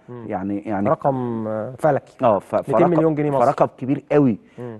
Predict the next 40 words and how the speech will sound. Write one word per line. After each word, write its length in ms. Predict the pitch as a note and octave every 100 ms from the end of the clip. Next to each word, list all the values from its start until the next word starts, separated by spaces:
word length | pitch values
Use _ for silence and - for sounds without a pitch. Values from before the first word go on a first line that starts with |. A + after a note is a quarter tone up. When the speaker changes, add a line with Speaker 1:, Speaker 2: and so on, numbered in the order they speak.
| -
Speaker 2:
انما، 420 | A2+ A#2 B2 A#2+ -
انما 200 | A#2 A#2+
في 80 | C#3
الاول 140 | D3+
وفي 100 | D3+
الاخر 320 | C#3 E3+ F#3 - -
هو 220 | G#2 G#2+
سايب 360 | - C3+ C#3+ - - G#2
الموضوع 460 | G2 G2+ G#2 C3+ -
كله 300 | D3 E3+ F3+ - - _
في 160 | -
حجر 300 | G2 A2+ B2
مجلس 320 | A#2 A#2 A2+ G#2+
الاداره، 420 | - A2 E3 E3
ان 60 | G2
Speaker 1:
مم. 80 | G2+
Speaker 2:
هم 240 | B2 B2+
اللي 160 | G#2+ A#2+
ياخدوا 200 | B2 A#2
القرار 320 | - A2 D3
وهم 220 | C3 C3+
اصحاب 240 | B2 - B2
القرار. 340 | - G#2+ G2 - - -
والله 300 | A2 A#2 D3+
وافقوا 280 | C#3+ C#3 A#2
على 160 | A#2 A2
العرض، 300 | G#2+ C#3+ A2+
اهلًا 280 | B2+ B2 A2+
وسهلًا، 280 | A#2+ A2+
ما 120 | G#2 G#2+
وافقوش، 380 | - D#3+ E3
هو 220 | A2 G#2+ G#2+
الولد 380 | A2 C#3 C3
محترف، 440 | A2 - C#3 D3 D3 - - - _ -
او 160 | G#2
زيزو 340 | G#2 A#2 B2+ A#2
كلاعب 280 | G#2 F#2+ A2
كبير 580 | - A#2+ A#2 - - -
طبعًا، 260 | A2+ G2+ G2+ -
كلمه 200 | A2+